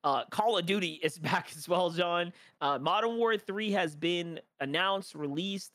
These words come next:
Uh, last episode we covered on the Practice Makes Perfect podcast, we talked a lot about nostalgia, the impact ha-, and, and how nostalgia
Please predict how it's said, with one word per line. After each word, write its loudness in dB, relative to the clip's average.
Uh, 0
last 0
episode -2
we 0
covered 0
on 2
the -4
Practice -2
Makes -8
Perfect -6
podcast, 0
we -12
talked -2
a 4
lot 6
about 4
nostalgia, 2
the -12
impact -2
ha-, 0
and, -6
and 0
how 2
nostalgia 0